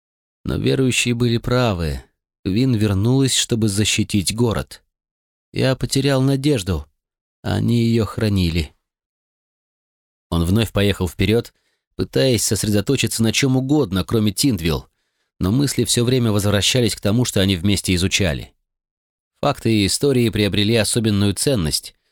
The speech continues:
потому что были связью с ней. Болезненной связью, но не той, от которой он мог бы отказаться. "Герой веков был не просто воином", думал Сейзит, медленно приближаясь к полю боя.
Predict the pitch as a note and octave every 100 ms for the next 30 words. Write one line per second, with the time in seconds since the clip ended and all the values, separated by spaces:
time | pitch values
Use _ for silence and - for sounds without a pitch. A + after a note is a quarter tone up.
0 | - D#3+ C3 C3 C3 A#2+ A#2 - A#2+ G#2+
1 | E2 D#2+ F2 D2 A#1+ - _ _ _ _
2 | _ - F2+ F#2+ C3 A2+ F2 F2 - F#2
3 | A2 A#2+ D#2+ F2 G2 G#2+ G#2+ - C3+ F2+
4 | - F2 G2+ G2 G2+ F2+ E2 E2 - F2
5 | F2+ D2+ - - _ _ _ _ _ _
6 | _ _ _ _ _ _ _ _ _ _
7 | - F#2 F2+ G2+ A#2+ A2 - A#2 - B2
8 | A#2 A2+ A2 - C3 D#3+ D3 D2+ D2 C#2
9 | _ _ _ - G2 F2+ E2+ - C#3 B2
10 | B2+ - _ _ - G2 B2 A#2+ A#2 A2+
11 | A#2 G#2 G2+ G2+ G#2+ - - G2+ F2 F#2
12 | D#2+ A#1+ -